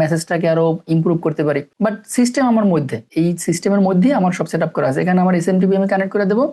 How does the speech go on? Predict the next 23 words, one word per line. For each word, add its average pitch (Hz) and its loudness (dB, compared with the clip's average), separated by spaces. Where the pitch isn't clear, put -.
এটা 180 0
হলো 190 0
আমার 190 0
এসএমটিপি। 214 0
এই 226 2
এসএমটিপি 240 0
ব্যবহার 240 0
করে 294 0
আমার 190 0
এই 160 2
টুলস 156 2
ইমেইল 156 2
সেন্ড 143 0
করবে। - -2
তার 170 0
মানে 196 2
ইমেইল 190 2
মার্কেটিং 220 0
আমার 156 0
এই 151 0
টুলস 170 0
এর 214 2
মধ্যে 185 2